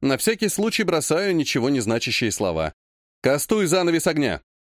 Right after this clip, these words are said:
«Ты шутишь?» «Да, не, у меня не хватит сил», пугается блондинка. Техника действительно затратная, хоть и простая для плетения. Но если ты не мастер, то браться не стоит. Света как раз не мастер, вот и верещит.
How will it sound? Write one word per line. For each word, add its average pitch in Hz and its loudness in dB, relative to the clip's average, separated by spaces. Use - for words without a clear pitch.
«Ты 190 0
шутишь?» - -2
«Да, 165 2
не, 139 0
у 165 2
меня 180 2
не 180 0
хватит 214 -2
сил», 190 0
пугается 139 0
блондинка. 160 0
Техника 240 -2
действительно 185 0
затратная, 92 -2
хоть - -2
и - 0
простая 180 0
для 156 -2
плетения. 92 -2
Но 156 0
если 135 0
ты 131 0
не 113 2
мастер, 107 -2
то 135 0
браться 120 0
не 151 0
стоит. 85 -2
Света 226 0
как 208 -2
раз 208 0
не 190 2
мастер, 131 -2
вот 143 0
и 202 -2
верещит. 165 -2